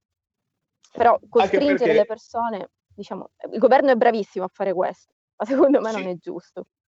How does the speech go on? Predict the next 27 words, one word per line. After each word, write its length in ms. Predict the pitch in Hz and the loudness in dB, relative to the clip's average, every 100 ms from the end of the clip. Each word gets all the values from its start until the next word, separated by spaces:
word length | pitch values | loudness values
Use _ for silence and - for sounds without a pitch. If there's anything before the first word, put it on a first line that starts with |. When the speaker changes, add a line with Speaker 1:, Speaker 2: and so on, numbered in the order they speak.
| _ | _
Speaker 2:
Sì, 360 | - 254 277 | -14 -4 -4
sì, 180 | - 214 | -2 -4
sì, 160 | 196 190 | -2 -4
sì, 260 | 190 180 | 2 6
è 300 | 139 120 120 | 8 8 6
proprio 300 | 120 190 170 | 4 2 2
bravo, 340 | 131 160 185 143 | 4 4 4 2
ci 140 | - | -2
sta 240 | 107 139 127 | -6 -2 0
terrorizzando 1200 | 151 131 131 135 104 123 156 151 143 123 117 104 | 2 2 2 0 -2 0 2 0 0 2 4 2
su 180 | - | -4
questo 300 | 113 - - | -8 -6 -4
fronte 540 | 180 117 156 165 127 - - | -2 2 2 4 0 0 -10
e 500 | - 110 110 101 - _ 101 - | -2 2 4 2 -2 _ -20 -8
anche 280 | 107 107 110 | -6 -4 0
perché, 380 | 123 120 117 113 | 0 2 2 4
ripeto, 480 | 101 95 113 107 92 | 0 0 -2 2 0
non 180 | 92 101 | 0 -2
sappiamo 380 | - 123 113 | -2 0 0
ancora 460 | 110 113 107 101 98 | 0 -2 0 2 0
se 160 | - 107 | -4 -10
effettivamente 760 | - 107 101 101 113 113 107 | -8 -10 -2 -2 0 -4 -6
questo 300 | 98 101 110 | -6 -6 -2
vaccino 460 | 98 92 131 120 98 | -2 -2 -2 0 -2
davvero 880 | 90 127 101 - 143 151 139 117 127 | 2 0 0 0 2 4 2 2 -2
può 460 | - 120 - - | -4 0 0 -2
proteggerci, 1160 | - 110 98 123 127 101 110 101 95 - 98 | -8 -8 -4 -4 -4 -4 -2 -2 -4 -8 -8